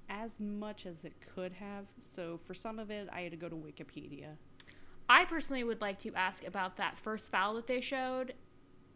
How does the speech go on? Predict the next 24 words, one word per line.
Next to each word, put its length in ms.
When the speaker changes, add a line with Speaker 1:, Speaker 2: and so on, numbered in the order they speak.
Speaker 2:
against 440
Ron 180
Artest, 480
like, 300
that 140
was 140
not 380
in 160
this 160
game, 260
obviously. 640
Speaker 1:
Yeah. 240
Speaker 2:
Like, 360
first 240
of 80
all, 400
obviously, 480
knowing 220
nothing 280
about 220
basketball, 680
I 100
was 140
like, 140